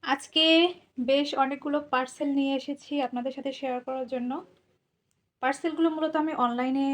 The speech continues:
অর্ডার করেছিলাম। তো কি কি অর্ডার করেছি এবং কেমন হয়েছে সেটাই আপনাদের সাথে শেয়ার করব। পুরো ভিডিওটা জুড়ে সাথেই থাকবেন। তো ফার্স্টে হচ্ছে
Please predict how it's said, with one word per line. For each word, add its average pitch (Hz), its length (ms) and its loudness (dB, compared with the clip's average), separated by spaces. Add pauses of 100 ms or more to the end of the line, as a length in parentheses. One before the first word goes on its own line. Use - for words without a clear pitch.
(140)
অর্ডার 247 260 -4
করেছিলাম। 262 500 -4 (380)
তো 247 60 -6 (120)
কি 311 140 -6
কি 330 160 0
অর্ডার 285 240 -2
করেছি 294 380 -2 (840)
এবং 247 260 -4 (280)
কেমন 269 320 0
হয়েছে 262 320 0 (140)
সেটাই 262 280 -2
আপনাদের 254 260 -4
সাথে 277 160 -4 (100)
শেয়ার 285 260 0
করব। 254 180 -4 (1040)
পুরো 294 160 0 (100)
ভিডিওটা 285 340 -2
জুড়ে 294 140 -4 (100)
সাথেই 277 360 -4
থাকবেন। 262 300 -6 (760)
তো 285 40 -12 (100)
ফার্স্টে 302 320 -2 (100)
হচ্ছে 339 240 -10